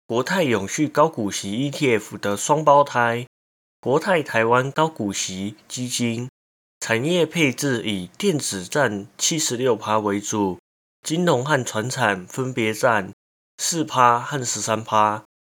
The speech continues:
截至十月，前五大持股包括台积电、广达、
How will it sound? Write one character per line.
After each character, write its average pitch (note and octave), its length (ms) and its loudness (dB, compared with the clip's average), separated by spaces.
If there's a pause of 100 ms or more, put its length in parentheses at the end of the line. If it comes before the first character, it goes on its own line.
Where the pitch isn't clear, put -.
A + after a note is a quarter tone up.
(160)
截 C3 240 -2
至 F3+ 220 -2
十 A#2 300 -4
月， G#2+ 380 2 (200)
前 - 200 0
五 D3+ 220 0
大 A#2 300 2
持 - 240 -4
股 G#2+ 380 -4
包 B2+ 140 6
括 B2 300 0
台 - 240 -2
积 E3 240 -8
电、 C#3+ 440 0
广 F#2 220 -2
达、 F#2+ 440 -2